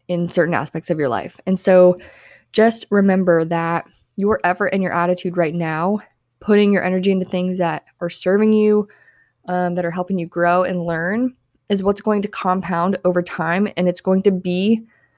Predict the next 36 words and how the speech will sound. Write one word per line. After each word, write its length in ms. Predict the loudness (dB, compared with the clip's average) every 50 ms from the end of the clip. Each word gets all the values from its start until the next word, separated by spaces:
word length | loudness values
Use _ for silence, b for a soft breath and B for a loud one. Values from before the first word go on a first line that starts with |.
| b b b b _
it's 100 | -4 0
going 160 | 2 4 6 6
to 60 | 6
make 180 | 4 4 4
you 80 | 4 4
the 80 | 4 4
person 320 | 2 0 -2 0 2 2
you 140 | 2 2 4
are 260 | 4 4 4 4 2
a 80 | 2 2
year 240 | 0 0 0 -2
from 140 | -2 -2 -4
now. 280 | -4 -4 -6 -8 -10 -12 -14 _ _ -6 -2
And 120 | 0 0 2
so 240 | 4 4 4 4 4
that's 220 | 4 2 0 0
something 260 | -2 -2 0 -2 -2
too 180 | -2 0 0 2
that 100 | 2 2
I 40 | 2
wanna 200 | 0 -2 -4 -6
talk 240 | -10 -14 -10 -6
about 200 | -4 -2 -2 -2
is, 140 | -2 -2 -2
like, 260 | -2 -2 -2 -4 -10 b b b b b b b b b -2
just 220 | -2 0 2 4
really 160 | 4 4 4
briefly, 680 | 4 2 0 0 0 -2 -2 -2 -2 -2 -2 -4 -6 -10 _ _ _ _ _ _ _ _ _ _ _ _ _ _ _ _ _ _ _ _ _ -4
I 80 | -2 0
think 200 | 0 0 0 0
we 80 | -2
forget 400 | -2 0 0 2 2 2 0 0 -2 -2
that 300 | 0 2 2 2 0 -2 _ 0
our 100 | 0 2
actions 460 | 2 0 -2 -2 -4 -2 -2 -2 0
now 440 | 0 0 2 2 2 0 0 -2 -6